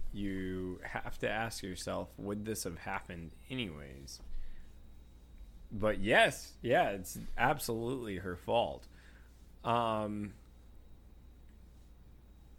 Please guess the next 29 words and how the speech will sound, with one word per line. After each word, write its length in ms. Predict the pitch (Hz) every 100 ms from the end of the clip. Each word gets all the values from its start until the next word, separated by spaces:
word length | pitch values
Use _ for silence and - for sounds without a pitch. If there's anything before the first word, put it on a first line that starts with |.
| - -
it's 200 | 139 123
hard 400 | - 127 143 185
to 100 | -
predict 600 | 123 110 90 98 107 -
whether 280 | 101 104 101
or 60 | 95
not 300 | 95 98 -
she 160 | -
would 140 | 98 92
have 120 | 90
always 380 | - 90 95 87
made 220 | 95 85
this 200 | 82 78
choice, 460 | - - 127 110 -
though. 380 | - 80 73 69 - - - - -
Whether 340 | 120 135 143
or 60 | 123
not 380 | 117 113 -
there 180 | 110 101
are 60 | 92
multiple 680 | 92 101 117 113 - 98 85
instances 720 | 95 98 - 95 - 87 82
where 140 | 95 87
she 180 | - 87
wouldn't 380 | 87 107 -
have 80 | 92
made 280 | 85 85 85
this 140 | 85
choice. 460 | - 85 76 78 -